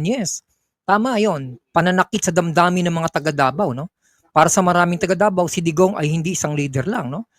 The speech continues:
Isa siyang simbolo ng pag-asa at tapang. Kung may babalita ito na walang paliwanag,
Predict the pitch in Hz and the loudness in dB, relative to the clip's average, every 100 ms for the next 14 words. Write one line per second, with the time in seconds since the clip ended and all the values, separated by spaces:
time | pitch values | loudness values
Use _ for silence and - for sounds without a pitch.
0 | _ _ - 156 190 175 202 180 180 185 | _ _ -2 2 2 4 2 4 4 4
1 | 175 160 143 170 165 - 117 139 - 131 | 0 -4 -2 -2 -2 -6 -4 -6 -6 -10
2 | 110 107 _ _ _ - 156 202 196 196 | -14 -18 _ _ _ -2 2 4 4 4
3 | 202 196 196 190 - 202 185 185 185 175 | 4 2 2 0 2 0 2 0 -2 -4
4 | - 185 196 208 175 | -2 0 0 0 0